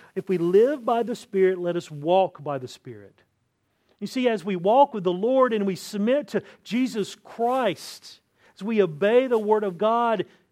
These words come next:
our mind is renewed and the Holy Spirit indwells, has indwelled us and, and fills us and directs our speech and our thoughts, and,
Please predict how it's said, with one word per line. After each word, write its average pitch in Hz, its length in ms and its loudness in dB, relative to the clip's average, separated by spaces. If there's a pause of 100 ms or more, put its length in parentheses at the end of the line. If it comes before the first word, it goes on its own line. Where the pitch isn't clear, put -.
(680)
our 185 120 0
mind 214 420 0
is 185 180 -6
renewed 214 800 0
and 180 140 0 (160)
the 202 100 -4
Holy 240 160 0
Spirit 240 280 -6
indwells, 220 720 0
has 190 160 0
indwelled 208 440 2
us 233 140 0
and, 185 100 -4 (160)
and 190 160 -2
fills 277 520 0
us 208 160 -2
and 185 120 -2
directs 214 440 -2
our 208 120 0
speech 285 600 -4
and 202 80 -4
our 190 140 -4
thoughts, 269 480 0
and, 202 100 -2